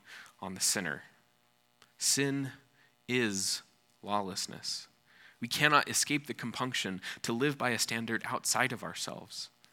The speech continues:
However much we may excuse and defend and numb and avoid and pretend otherwise, we are not our own. We do not establish our own basis of iniquity. We are not responsible for our own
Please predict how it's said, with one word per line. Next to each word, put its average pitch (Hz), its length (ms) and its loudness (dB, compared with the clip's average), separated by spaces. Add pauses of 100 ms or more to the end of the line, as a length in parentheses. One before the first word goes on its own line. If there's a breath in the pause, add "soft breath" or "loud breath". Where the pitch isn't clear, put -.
However 139 360 6
much 123 300 0
we 127 100 -2
may 120 120 2
excuse 139 640 2
and 110 120 2
defend 123 520 2 (260 loud breath)
and 104 240 -2
numb 127 400 6
and 104 160 -4
avoid 113 420 0
and 110 140 -6
pretend 107 520 -6
otherwise, 98 560 -2
we 117 360 -2 (280 loud breath)
are 104 140 2
not 107 460 2
our 85 260 -4
own. 90 280 -6
We 139 340 -6
do 117 180 -2
not 113 340 2
establish 95 640 -2
our 98 220 0
own 98 200 -6
basis 98 640 0
of 95 180 -8
iniquity. - 560 -10 (880 loud breath)
We 117 440 0 (260 loud breath)
are 101 100 -2
not 104 320 0
responsible 92 680 -2
for 98 260 -4
our 98 220 2
own 101 320 -8